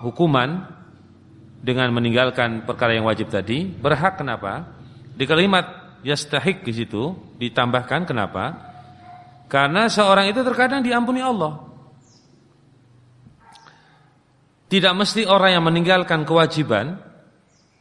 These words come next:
kemudian selalu mendapatkan hukuman. Tetapi di antara hamba-hamba Allah tuh ada yang Allah mengampuninya.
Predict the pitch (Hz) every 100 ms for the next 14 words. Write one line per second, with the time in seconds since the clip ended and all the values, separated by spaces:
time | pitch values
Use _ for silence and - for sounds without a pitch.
0 | _ 131 139 143 143 165 185 190 - -
1 | - 170 175 247 196 123 135 135 131 156
2 | 165 143 151 156 117 90 80 - _ _
3 | _ _ _ _ _ 143 151 165 190 175
4 | 165 170 180 160 165 156 147 143 151 151
5 | 151 151 180 180 170 156 143 170 175 151
6 | 165 160 151 165 156 98 -